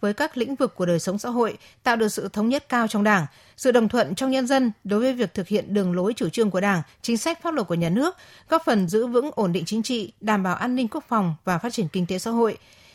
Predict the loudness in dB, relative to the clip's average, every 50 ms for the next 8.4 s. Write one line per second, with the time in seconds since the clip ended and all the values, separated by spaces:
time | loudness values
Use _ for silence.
0 | -20 _ _ _ _ -2 0 0 0 -2 -2 -2 -2 0 0 -2 -2 0 0 -2
1 | 0 0 -2 -2 -2 -2 -2 -2 -2 -2 -2 -2 -2 0 2 4 4 4 2 0
2 | -4 _ _ _ 0 2 2 2 0 0 -2 -2 -2 -2 -2 -2 -2 0 -2 0
3 | -2 -4 -2 0 -2 -2 0 0 0 -2 2 2 4 4 4 2 0 -4 -12 -20
4 | _ _ -6 -6 -2 0 -2 0 2 2 2 2 2 0 -4 -4 -4 -2 0 2
5 | 2 2 2 0 -2 _ _ -4 -2 -2 0 0 -2 0 -2 -2 -4 -4 -8 -2
6 | 0 -2 -2 -2 -6 _ -20 _ _ -6 0 2 4 4 4 2 2 0 -2 -2
7 | -4 -4 -4 -2 0 0 2 2 0 0 0 0 0 2 2 2 0 0 0 0
8 | 0 0 2 2 2 0 -2